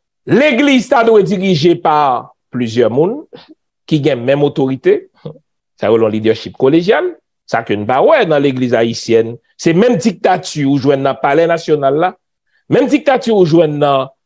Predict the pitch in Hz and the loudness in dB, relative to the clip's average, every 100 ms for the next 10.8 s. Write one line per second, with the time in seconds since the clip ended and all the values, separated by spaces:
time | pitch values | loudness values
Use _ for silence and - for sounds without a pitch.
0 | _ - 151 151 156 - 180 180 214 269 | _ -4 0 0 -2 0 2 4 2 -2
1 | _ - 165 180 214 170 147 151 143 139 | _ -2 0 2 2 2 2 0 -2 -2
2 | 277 320 330 - - 127 156 370 339 107 | 2 2 2 -6 -4 -2 2 2 0 -2
3 | - _ _ _ _ - 117 - _ _ | -18 _ _ _ _ -12 -12 -12 _ _
4 | 160 156 185 196 180 180 180 175 160 247 | -2 0 2 4 4 2 2 0 0 -4
5 | 202 _ _ _ _ _ _ - 135 170 | -6 _ _ _ _ _ _ 0 2 4
6 | 226 240 240 190 - 240 - _ _ _ | 4 4 2 -2 -4 -6 -8 _ _ _
7 | _ 131 175 208 208 202 185 151 220 254 | _ -2 0 0 2 2 2 2 2 2
8 | 175 131 113 107 _ _ _ _ _ _ | -2 -6 -12 -14 _ _ _ _ _ _
9 | 143 175 220 240 - _ _ _ 117 139 | 2 4 2 -2 -14 _ _ _ -2 0
10 | 135 131 120 117 - - 175 190 | 0 -2 -2 -4 -6 -4 0 0